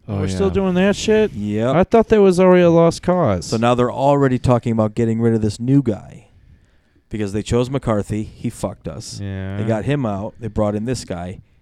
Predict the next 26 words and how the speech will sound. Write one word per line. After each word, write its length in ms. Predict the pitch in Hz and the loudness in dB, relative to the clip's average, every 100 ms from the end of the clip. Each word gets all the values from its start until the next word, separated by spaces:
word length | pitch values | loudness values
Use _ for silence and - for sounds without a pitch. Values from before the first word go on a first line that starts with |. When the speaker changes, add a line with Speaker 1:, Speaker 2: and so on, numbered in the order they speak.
| _ | _
Speaker 3:
He 160 | - 147 | -8 -6
fucked 360 | - 92 - | -6 -8 -10
us. 380 | 76 - - - _ _ _ _ _ - | -14 -12 -16 -20 _ _ _ _ _ -12
Now 160 | 101 | -8
they're 160 | 98 98 | -6 -4
already 200 | 104 101 | -4 -6
talking 320 | - 98 98 | -8 -10 -10
about 180 | 95 92 | -10 -12
getting 260 | 95 92 92 | -12 -14 -14
another 300 | 92 90 - | -16 -18 -18
guy. 320 | 87 - _ _ _ _ _ - - | -20 -20 _ _ _ _ _ -20 0
Speaker 2:
Do 100 | 147 | 2
you 80 | 196 | 4
think 200 | 277 254 | 2 2
this 200 | 233 - | 4 6
whole 160 | 175 | 4
Civil 340 | 165 175 151 143 | 4 4 6 8
War 240 | 131 139 | 8 6
movie 280 | 135 135 135 | 0 -10 -10
that's 200 | 135 - | -12 -10
coming 240 | 143 131 | -10 -8
out 200 | 131 127 | -4 -4
is, 120 | 110 | -2
like, 180 | 104 101 | -2 -4
predictive 420 | - 90 104 110 95 | -4 -6 -6 -6 -2
programming? 580 | 104 95 101 101 101 | 0 0 0 0 -4